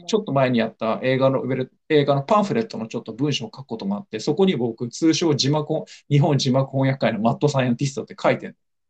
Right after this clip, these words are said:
Speaker 1: の。
Speaker 2: うん。
Speaker 1: で、面白いじゃん。
Speaker 2: いいよ。うん。
Speaker 1: で、そういう面白い売りとか、
Speaker 2: うん。
Speaker 1: 自分は字幕翻訳とかそういう以外にもこういうことに詳しいですよっていう別の売りを作らないと、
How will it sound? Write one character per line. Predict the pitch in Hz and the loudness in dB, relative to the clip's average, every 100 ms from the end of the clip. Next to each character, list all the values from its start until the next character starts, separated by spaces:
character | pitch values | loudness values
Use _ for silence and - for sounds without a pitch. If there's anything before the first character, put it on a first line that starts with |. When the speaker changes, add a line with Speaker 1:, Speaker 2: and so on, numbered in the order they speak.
| _ | _
Speaker 1:
の。 | 233 | -8
Speaker 2:
う | 214 196 | -6 -8
ん。 | 185 _ _ _ - | -16 _ _ _ -2
Speaker 1:
で、 | - | 2
面 | - 320 | 4 4
白 | 392 381 | 2 2
い | |
じ | 220 | 0
ゃ | - | -4
ん。 | |
Speaker 2:
い | |
い | |
よ。 | - _ _ _ | -18 _ _ _
う | 190 185 | -16 -14
ん。 | 170 180 214 _ _ _ _ _ _ - | -16 -20 -20 _ _ _ _ _ _ -2
Speaker 1:
で、 | 135 110 _ | -2 -2 _
そ | - - 381 | -10 2 4
う | |
い | |
う | 339 | 4
面 | - 170 494 | 2 2 2
白 | - - 277 | 0 -4 -6
い | - | -4
売 | 120 | -2
り | 143 | -2
と | 143 156 | -2 -4
か、 | 113 117 101 101 _ _ | 0 0 0 -6 _ _
Speaker 2:
う | - | -4
ん。 | |
Speaker 1:
自 | 131 | -4
分 | 190 233 247 | 0 2 4
は | 247 202 - | 2 0 -4
字 | 151 151 | -2 2
幕 | 220 226 254 | 4 2 0
翻 | 247 294 294 | -2 -2 0
訳 | 143 - 107 | -2 -4 -10
と | - | -8
か | 110 104 | -10 -10
そ | - 202 | -4 0
う | |
い | 202 | 0
う | 196 | 0
以 | 220 | 0
外 | 226 185 | 0 0
に | 127 | 0
も | 233 - | -2 -4
こ | - 226 | 2 4
う | 233 | 6
い | 240 | 4
う | |
こ | 226 240 | 2 0
と | 247 | 0
に | 139 | 0
詳 | - 143 156 | 0 2 2
し | - 196 | 2 0
い | |
で | 120 | -2
す | - 135 | -8 -8
よ | 135 | -8
っ | - | -10
て | |
い | 113 104 | -12 -12
う | 101 | -10
別 | 135 135 269 | -8 -6 -4
の | 233 | -4
売 | - 156 | 0 2
り | 220 | 4
を | 214 | 2
作 | 202 - 214 | -2 -6 -2
ら | 208 | -2
な | 120 | -4
い | 98 - | -10 -12
と、 | 113 110 214 | -8 -8 -10